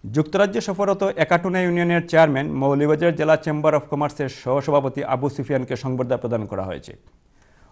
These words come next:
রবিবার সেন্ট্রাল লন্ডনের ডায়মন্ড স্ট্রিটের স্থানীয় একটি অভিজাত রেস্তোরাঁয় এক সভা থেকে তাকে সংবর্ধনা প্রদান করা হয়।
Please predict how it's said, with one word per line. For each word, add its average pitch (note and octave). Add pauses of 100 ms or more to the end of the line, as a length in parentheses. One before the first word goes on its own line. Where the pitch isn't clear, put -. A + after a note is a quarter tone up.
রবিবার D3+
সেন্ট্রাল D#3
লন্ডনের D3+
ডায়মন্ড C#3
স্ট্রিটের D3+
স্থানীয় C#3+
একটি C#3
অভিজাত C#3
রেস্তোরাঁয় B2+
এক B2+
সভা C#3
থেকে C3
তাকে B2
সংবর্ধনা A#2+
প্রদান G#2+
করা F2+
হয়। D#2+